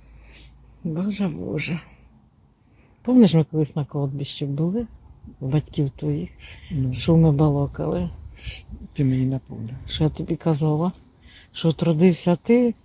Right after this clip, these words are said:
Speaker 1: і тебе воспитали, як для мене.
Speaker 2: Да.
Speaker 1: Що, ну, це так, любу людину. Тебе воспитали, то й щоб ти став мій чоловік,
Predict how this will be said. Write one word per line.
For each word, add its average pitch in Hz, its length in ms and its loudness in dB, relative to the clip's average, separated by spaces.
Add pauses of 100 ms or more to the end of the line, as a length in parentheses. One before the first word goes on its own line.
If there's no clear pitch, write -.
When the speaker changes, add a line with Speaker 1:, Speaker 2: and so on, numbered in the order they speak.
(1300)
Speaker 1:
і 160 80 -2
тебе 175 260 2
воспитали, 180 680 2
як 156 120 2
для 180 180 4
мене. 160 480 0 (680)
Speaker 2:
Да. 160 220 -2 (680)
Speaker 1:
Що, 165 360 0 (100)
ну, 277 100 2
це - 160 0
так, 165 280 0
любу 165 440 4 (240)
людину. 151 440 4
Тебе 170 320 4
воспитали, 180 840 2 (800)
то 175 100 0
й 165 100 4
щоб 156 220 2
ти 185 180 0
став 165 380 0 (160)
мій 160 260 2
чоловік, 160 640 0